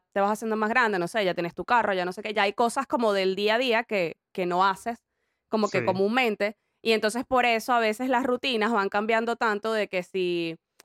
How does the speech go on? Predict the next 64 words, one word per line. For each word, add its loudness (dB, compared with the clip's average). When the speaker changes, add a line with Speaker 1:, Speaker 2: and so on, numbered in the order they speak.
Speaker 1:
no 0
sé, 2
por 0
lo 4
menos 2
es 0
diferente -2
a 2
cuando 0
eras 0
soltero 0
a 0
cuando 0
te -4
casaste. -4
Porque 0
ya 2
cuando 2
Speaker 2:
Sí. -14
Speaker 1:
te 0
casaste -2
como 0
de 2
que 0
ya 4
la 2
enfocas 0
en, -2
no, 0
que -2
mi -2
esposa, -2
que -4
no -2
sé -12
qué, -2
que -2
mi 0
suegra. -2
Capaz 2
cuando 2
estás -4
soltero 2
es 2
más 2
de 2
la 2
discoteca, 0
los 0
amigos 2
borrachos 0
y 0
cosas -2
así. -2
O 2
sea, 2
como 0
que 0
siempre 0
como 0
que 2
van 2
uniendo 0
cosas, -2